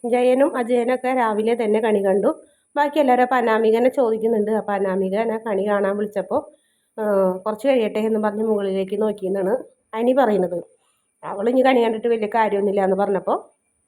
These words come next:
മുത്തശ്ശി പറയുന്നുണ്ട്, "അത് സാരില്ല മോനെ, എല്ലാവരും കണി കാണണേ വിളിക്കുമ്പോൾ മുകളിലേക്ക് നമ്മൾ ആദ്യം നോക്കാതെ ഭഗവാനെ നോക്കണേനായിട്ട് കണക്കാക്കിയാൽ മതി" എന്നും പറയും.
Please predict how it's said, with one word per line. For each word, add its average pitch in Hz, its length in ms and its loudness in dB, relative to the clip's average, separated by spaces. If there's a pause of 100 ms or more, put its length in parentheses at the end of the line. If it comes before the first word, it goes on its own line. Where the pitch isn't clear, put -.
(420)
മുത്തശ്ശി 285 380 -4
പറയുന്നുണ്ട്, 247 400 2
"അത് 214 120 -2
സാരില്ല 262 460 0
മോനെ, 226 280 0 (480)
എല്ലാവരും 247 440 0 (100)
കണി 220 300 -2
കാണണേ 208 440 0
വിളിക്കുമ്പോൾ 208 420 -4
മുകളിലേക്ക് 208 460 2
നമ്മൾ 208 260 0
ആദ്യം 202 240 2
നോക്കാതെ 190 340 0
ഭഗവാനെ 196 460 0
നോക്കണേനായിട്ട് 208 600 -2
കണക്കാക്കിയാൽ 233 540 -2
മതി" 175 220 -2 (500)
എന്നും 254 240 -2
പറയും. 170 300 -2